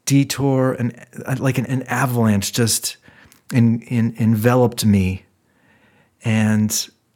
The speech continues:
all of those potentially positive thoughts about tech and social media were swallowed and have drifted away.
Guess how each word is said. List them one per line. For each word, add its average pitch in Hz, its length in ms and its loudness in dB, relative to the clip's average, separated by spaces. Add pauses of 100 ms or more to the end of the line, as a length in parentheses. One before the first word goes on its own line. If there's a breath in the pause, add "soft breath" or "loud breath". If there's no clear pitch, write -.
all 120 220 0
of 113 120 0
those 113 300 2
potentially 143 680 -2
positive 117 580 0
thoughts 110 420 -2
about 101 240 -2
tech - 280 -2
and 104 120 0
social 101 380 -4
media 113 500 0 (520 loud breath)
were 117 100 -4
swallowed 98 680 0 (560)
and 110 60 2
have 98 120 -2
drifted 113 340 0
away. 92 540 -2